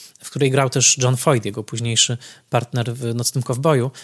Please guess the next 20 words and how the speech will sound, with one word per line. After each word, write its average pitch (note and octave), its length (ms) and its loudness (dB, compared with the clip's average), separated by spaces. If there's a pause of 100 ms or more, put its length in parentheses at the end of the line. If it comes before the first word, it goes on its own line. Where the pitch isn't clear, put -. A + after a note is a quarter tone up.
(100)
po F3 100 -2
to F3 100 -2
tylko, F3 280 -4
żeby D#3 160 0
przypomnieć D#3+ 360 0
sobie, B2+ 260 0
jak F#3+ 240 2
to E3 140 -4
było E3 300 0
wtedy, C#3 360 -2
kiedy C3 220 -4
dopiero C#3 340 -2
dobijałem C3+ 640 2
się A#2 120 0
do A2 100 -4
tych A#2 180 -6
drzwi, A2 360 -6 (320)
zanim C#3 480 2 (300)
osiągnąłem B2 680 2 (260)
sukces. - 560 0